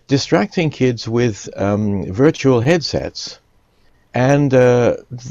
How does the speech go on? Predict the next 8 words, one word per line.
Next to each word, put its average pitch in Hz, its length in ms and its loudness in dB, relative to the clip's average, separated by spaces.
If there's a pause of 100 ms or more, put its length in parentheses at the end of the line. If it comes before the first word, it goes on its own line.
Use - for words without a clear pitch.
they 139 280 6
were 139 120 8
vaccinated 156 720 0 (140)
at, 110 140 -6 (340)
at 131 140 2
the 139 80 4
same 160 240 2
time, 120 480 -2